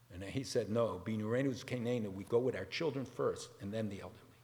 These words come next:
That has been our motto throughout all of Jewish history, that we understand that the obligation is to the future, that all of us have a responsibility to understand our, our responsibility to the past and the future. Each of us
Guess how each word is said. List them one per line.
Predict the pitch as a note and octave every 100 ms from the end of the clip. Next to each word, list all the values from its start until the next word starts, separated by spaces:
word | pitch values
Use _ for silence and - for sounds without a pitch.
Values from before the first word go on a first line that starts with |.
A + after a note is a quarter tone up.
| - - - - - - - -
That | B2
has | C#3+ D3+
been | D3 D3+
our | C#3+
motto | C3+ C#3 D3
throughout | B2+ C3+ B2+
all | B2+ D3
of | B2+
Jewish | C3 C3 -
history, | B2+ - G2 F#2+ - - - - -
that | A#2 A#2
we | B2+
understand | C3+ C#3+ C3 - E3 E3
that | C#3+
the | D3 C3
obligation | C3 C3+ B2+ D3 D3+ D#3
is | C3+
to | - C#3
the |
future, | B2 - D3 - A2 - - - - - - -
that | - C3
all | D#3+ G3
of | F#3+ D3
us | D#3
have | B2+ D3 C#3+
a |
responsibility | D3 C3+ D3+ C#3+ D#3 D3 D#3 C#3+ B2+
to | - C#3
understand | C3+ C#3+ - D#3 C#3
our, | C3 - -
our | A2+ A#2
responsibility | C3 A#2+ C3 C#3 - B2+ C3+
to | C3
the |
past | - C#3+ C#3 - - - -
and | A2+
the |
future. | A2 C3 A2+ - - - - - - - - - - - - - - -
Each | B2+ D3
of | A#2+
us | A2 -